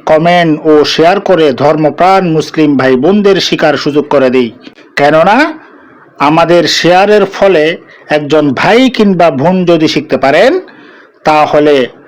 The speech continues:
আমরাও সওয়াবের ভাগীদার হব ইনশাআল্লাহ।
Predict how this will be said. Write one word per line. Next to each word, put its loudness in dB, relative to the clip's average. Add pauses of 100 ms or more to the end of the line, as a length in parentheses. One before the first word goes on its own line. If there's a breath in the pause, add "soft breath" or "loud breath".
(380 loud breath)
আমরাও 2
সওয়াবের 2
ভাগীদার 0
হব -4
ইনশাআল্লাহ। 0